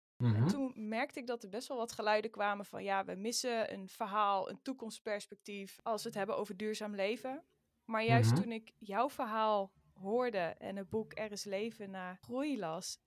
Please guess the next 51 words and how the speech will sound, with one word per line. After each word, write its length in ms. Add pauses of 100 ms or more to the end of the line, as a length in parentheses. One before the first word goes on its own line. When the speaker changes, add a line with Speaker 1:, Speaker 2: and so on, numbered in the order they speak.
Speaker 2:
kreeg 200
ik 100
juist 220
een 80
heel 260
mooi 340
beeld 320
voor 260
me. 160 (360)
Een 120
verhaal 340
dat 160
juist 320
gedeeld 400
moet 260
worden. 480
Dus, 340
eh, 260 (300)
ja, 180
Speaker 1:
Mooi. 180
Speaker 2:
dankjewel 400
voor 280
je 360
digitale 600
komst. 600 (360)
Speaker 1:
Mhm. 300
Speaker 2:
We 60
gaan 220
er, 60
eh, 60 (180)
we 60
gaan 140
er 60
helemaal 240
induiken. 680
Maar 140
als 280
eerste 320
wil 100
ik 120
even 240
wat 160
meer 200
over 460
jou 300
weten. 500 (1080)
Waarom 360
ben 140
jij 320
als, 380
eh, 80